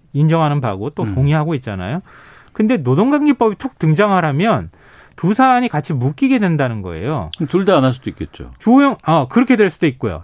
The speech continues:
Speaker 1: 주호영
Speaker 2: 음.
Speaker 1: 원내대표가 "이건 원샷으로 처리하자." 이렇게 얘기를
Speaker 2: 예,
Speaker 1: 했거든요.
Speaker 2: 예. 묶어서.
Speaker 1: 네.
Speaker 2: 어.
Speaker 1: 이게 묶게 되면은 공정경제 삼법도 처리 못하고 노동관계법도 처리 못할 가능성이 높아 보입니다.
Speaker 2: 음.
Speaker 1: 그래서 이낙연 대표가 어제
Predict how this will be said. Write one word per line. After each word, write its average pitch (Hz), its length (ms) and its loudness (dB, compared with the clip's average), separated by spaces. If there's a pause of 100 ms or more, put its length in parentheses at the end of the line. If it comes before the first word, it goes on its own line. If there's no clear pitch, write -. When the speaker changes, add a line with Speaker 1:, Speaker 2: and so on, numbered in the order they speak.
Speaker 1:
주호영 262 260 4
Speaker 2:
음. 262 60 2
Speaker 1:
원내대표가 196 800 2
"이건 170 200 2
원샷으로 190 540 2
처리하자." 143 460 -2
이렇게 160 280 -2
얘기를 123 220 -2
Speaker 2:
예, 113 60 2
Speaker 1:
했거든요. 90 400 0
Speaker 2:
예. 92 60 -8
묶어서. 98 760 -2
Speaker 1:
네. 123 320 -2
Speaker 2:
어. 80 460 -4
Speaker 1:
이게 220 80 2
묶게 208 400 2
되면은 185 720 2 (680)
공정경제 202 560 2
삼법도 196 460 -2
처리 226 220 0
못하고 165 640 -2 (300)
노동관계법도 156 760 0
처리 190 180 -2
못할 143 320 -4
가능성이 117 640 -6
높아 127 360 -2
보입니다. 92 580 -8
Speaker 2:
음. 101 400 0
Speaker 1:
그래서 160 180 0
이낙연 196 300 0
대표가 143 360 -2
어제 104 460 -2